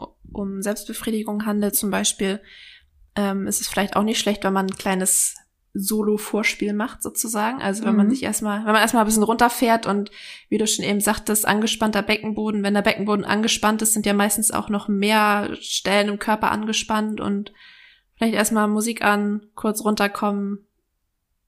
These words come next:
Speaker 1: weiß ich nicht, vielleicht eine Geschichte lesen, klein, kleines Filmchen gucken. Irgendwie sowas, kann das auch helfen?
Speaker 2: Aber, äh, natürlich, auf jeden Fall. Also das ist auch ein guter Tipp, dass man sagt, man nutzt diese Zeit vorher auch, um überhaupt in Wallung zu kommen.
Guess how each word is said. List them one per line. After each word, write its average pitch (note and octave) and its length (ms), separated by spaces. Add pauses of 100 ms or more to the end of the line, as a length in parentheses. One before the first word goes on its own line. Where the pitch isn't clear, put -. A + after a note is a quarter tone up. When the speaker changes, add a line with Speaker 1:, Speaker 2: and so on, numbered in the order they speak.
Speaker 1:
weiß F3+ 180
ich F3+ 60
nicht, D#3+ 140
vielleicht G#3 280
eine G3+ 100
Geschichte G#3+ 380
lesen, G3+ 400
klein, G3 400 (160)
kleines G3+ 320
Filmchen G#3+ 400
gucken. G3+ 360 (640)
Irgendwie G3+ 280
sowas, A3+ 340
kann G#3+ 140
das G3+ 120
auch - 180
helfen? A3+ 320 (460)
Speaker 2:
Aber, E3+ 180
äh, F#3+ 100
natürlich, F#3+ 680
auf E3+ 140
jeden F#3 280
Fall. D#3 360 (260)
Also F#3+ 220
das F#3+ 120
ist - 120
auch F#3+ 160
ein F3+ 120
guter E3+ 320
Tipp, - 240
dass D#3+ 180
man D#3+ 160
sagt, - 260
man G#3+ 300 (240)
nutzt C4 360
diese G#3 300
Zeit G3 320
vorher G3+ 640
auch, F#3+ 240
um G#3 260
überhaupt - 460
in E3 180
Wallung D#3 440
zu - 140
kommen. - 320